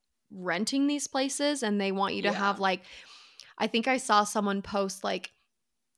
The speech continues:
Speaker 1: "If you want me to have," 'cause normally they require you make, like, three times the monthly rent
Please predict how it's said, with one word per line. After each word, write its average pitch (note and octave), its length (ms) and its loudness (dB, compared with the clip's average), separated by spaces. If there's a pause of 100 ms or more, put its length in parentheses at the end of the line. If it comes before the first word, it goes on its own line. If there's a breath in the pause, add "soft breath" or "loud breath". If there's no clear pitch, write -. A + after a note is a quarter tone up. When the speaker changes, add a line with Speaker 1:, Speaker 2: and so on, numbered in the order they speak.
(140)
Speaker 1:
"If B3 140 0
you B3 100 6
want B3 200 6
me A#3 140 4
to G#3+ 100 2
have," G3+ 280 0
'cause G#3 140 -6
normally A3 280 0
they G#3 140 0
require G3 480 -2
you F#3+ 360 -4
make, F3+ 340 -6
like, E3 200 -6
three B3 240 -2
times G#3 420 -2
the G3 80 -4
monthly F#3 400 -4
rent D#3+ 500 -8